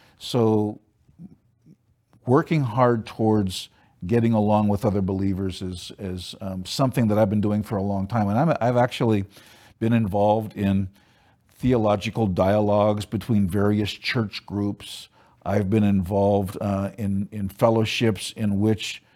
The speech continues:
we try to bridge across racial and ethnic divides,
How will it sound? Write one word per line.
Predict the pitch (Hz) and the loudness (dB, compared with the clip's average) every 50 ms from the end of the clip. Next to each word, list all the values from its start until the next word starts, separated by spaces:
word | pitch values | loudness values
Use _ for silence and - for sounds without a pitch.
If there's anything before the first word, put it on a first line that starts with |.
| _ - - - - | _ -20 -16 -8 -4
we | 104 104 | -4 -4
try | - - - 127 110 110 | -4 -2 2 4 4 4
to | 107 104 | 4 2
bridge | 92 87 92 95 104 104 110 110 110 104 101 - - - | -2 -2 -4 -2 0 2 2 2 2 0 -2 -8 -10 -10
across | 107 98 - - 123 110 104 104 104 - - - | -12 -10 -6 -2 0 2 2 2 0 -2 -6 -6
racial | 95 95 104 113 110 - - 127 113 113 - - | -2 0 2 2 2 0 0 0 -2 -2 -2 -6
and | 104 101 - _ - | -12 -14 -12 _ -6
ethnic | 113 117 - - 127 113 113 123 123 - - _ _ _ _ - | -4 -4 -4 -4 -4 -2 -2 -4 -6 -12 -20 _ _ _ _ -4
divides, | 101 113 104 95 113 107 110 110 113 113 113 113 110 107 - - - | -2 0 2 2 2 4 4 4 2 2 2 0 -2 -6 -10 -14 -18